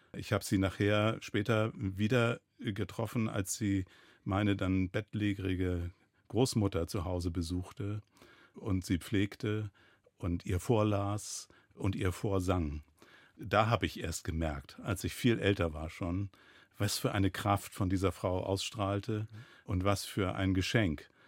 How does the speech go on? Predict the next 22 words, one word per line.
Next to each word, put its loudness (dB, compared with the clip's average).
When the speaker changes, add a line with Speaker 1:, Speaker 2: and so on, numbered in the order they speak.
Speaker 1:
sie 2
für 0
die 2
Menschen 0
dann 2
auch -2
in 0
meiner 2
Familie 0
war. -2
Für 0
mich 2
war 6
es 2
einfach 0
der 2
falsche 2
Zeitpunkt, 0
der 0
brauchte -2
noch -6
etwas. -16